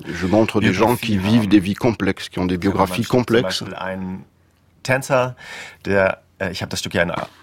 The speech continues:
Speaker 2: äh, in Australien geschrieben und auch
Speaker 1: C'est
Speaker 2: produziert.
Speaker 1: dans une pièce que
Speaker 2: Es
Speaker 1: j'ai
Speaker 2: gibt einen
Speaker 1: montée en
Speaker 2: Tänzer
Speaker 1: Australie,
Speaker 2: im
Speaker 1: il y a un
Speaker 2: Stück, der
Speaker 1: danseur,
Speaker 2: hat
Speaker 1: par
Speaker 2: einen
Speaker 1: exemple,
Speaker 2: Aboriginal-Hintergrund.
Speaker 1: qui a un, un passé
Speaker 2: Seine
Speaker 1: aborigène.
Speaker 2: Frau Engländerin.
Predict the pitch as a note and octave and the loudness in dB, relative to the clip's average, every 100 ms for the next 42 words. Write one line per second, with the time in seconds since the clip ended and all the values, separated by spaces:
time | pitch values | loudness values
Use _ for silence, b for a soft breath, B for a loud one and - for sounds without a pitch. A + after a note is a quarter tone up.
0 | - F2 D#2+ F2+ E2 - F#2+ A2+ - - | -4 -2 0 -4 -4 -2 -2 -2 -4 -4
1 | A#2+ B2+ G2 F#2 E2+ - F2+ F#2+ F#2 A#2 | -4 -2 -2 -4 -6 -6 -4 -2 0 2
2 | C3+ F#2+ G#2 F#2 A2 G#2 - A2 F#2 F#2+ | 2 2 0 -2 -4 -6 -2 0 4 4
3 | F2+ G#2+ G2+ G#2+ G2+ F#2+ - A2 B2+ B2 | 6 4 4 4 4 2 2 2 4 4
4 | G2+ F#2+ G#2+ G#2+ - A2 C#3+ F#2+ F#2 G2 | 2 4 2 2 2 4 4 2 0 0
5 | F#2 A#2+ C#3+ F3+ G2 F2+ F#2 G#2+ A#2 A#2+ | 2 0 -2 -6 -10 -10 -10 -12 -10 -12
6 | A2+ A#2+ G#2 B2 C3 G2 A2+ D3+ - - | -10 -12 -14 -14 -12 -10 -8 -8 -10 -4
7 | F#2 F2+ F#2 E2+ F2 E2+ F#2 F#2+ F#2+ - | 0 2 2 0 -4 -4 -6 -4 -2 0
8 | G#2 G2 F#2+ G2+ F#2+ B2+ D#3 D#3 D3 A#2 | 0 0 0 -2 0 2 2 0 -2 -4
9 | A2+ G#2+ G#2+ A2 A2+ A2 | -6 -4 -6 -6 -10 -12